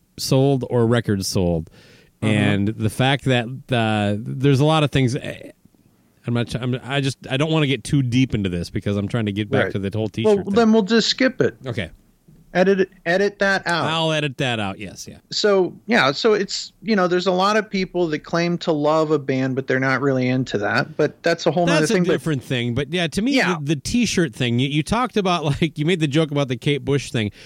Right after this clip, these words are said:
Speaker 1: which is a valid joke. By the way, there probably are Kate Bush T-shirts out there.
Speaker 2: Oh, there, there are Kate Bush
Speaker 1: But
Speaker 2: T-shirts. It's just that you're not gonna see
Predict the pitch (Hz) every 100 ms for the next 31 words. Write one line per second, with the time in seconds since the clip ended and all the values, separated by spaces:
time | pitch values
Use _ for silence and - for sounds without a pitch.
0 | - - 247 285 269 247 262 226 170 208
1 | 151 226 208 190 175 262 180 170 160 -
2 | 143 110 120 101 - 151 - 104 101 92
3 | - 92 98 - 254 208 214 180 214 214
4 | 269 240 202 139 147 131 135 147 131 143
5 | 135 - - - 180 175 170 151 165 175
6 | 180 180 170 156 170 160 151